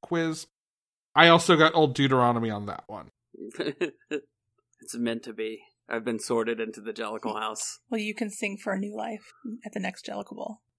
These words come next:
Speaker 1: And for the record, I have to remind everyone how much Visser three loves cats. This would
Speaker 3: Oh,
Speaker 1: be
Speaker 3: no.
Speaker 1: his favorite movie.
Speaker 3: A hundred percent.
Speaker 1: Somewhere on a dome, or on a, not a dome ship, on a blade ship, Visser three is
Speaker 3: <laughs>
Speaker 1: making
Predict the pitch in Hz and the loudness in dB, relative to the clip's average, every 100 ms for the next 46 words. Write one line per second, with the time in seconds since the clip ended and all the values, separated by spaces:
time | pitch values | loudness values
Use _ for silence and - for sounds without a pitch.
0 | _ - 185 180 - 208 220 220 196 214 | _ 6 8 8 8 10 10 10 10 8
1 | - 131 107 - _ _ 147 151 151 147 | 6 2 0 -8 _ _ 2 8 6 8
2 | 190 185 196 233 208 170 160 170 180 180 | 6 8 6 6 4 4 2 2 2 2
3 | - 175 - 175 - 170 147 147 170 180 | 0 -2 0 -4 2 2 4 6 6 4
4 | - 220 202 156 147 - - - _ 139 | 0 6 8 8 6 -12 -14 -16 _ 0
5 | 180 - 143 196 254 190 165 143 - 147 | 2 2 8 8 8 2 2 2 0 0
6 | 127 123 123 113 92 - - - 233 214 | 0 -2 -4 -4 -6 -16 -16 2 2 2
7 | 202 - - _ _ _ - - 202 220 | -6 -10 -14 _ _ _ -8 8 12 12
8 | 233 214 208 185 202 196 180 202 214 196 | 10 8 10 10 10 6 6 6 4 0
9 | - 175 170 180 180 175 160 160 143 147 | 6 8 10 10 8 8 6 6 4 0
10 | 143 135 135 131 139 147 147 147 160 170 | 0 -2 -2 -2 2 2 4 2 4 4
11 | 180 - 135 120 - _ - 139 190 247 | 2 0 0 -2 -6 _ -4 6 8 10
12 | 226 - 233 220 185 165 143 151 165 214 | 6 6 6 8 6 4 0 2 4 4
13 | - 240 214 | 2 -2 -2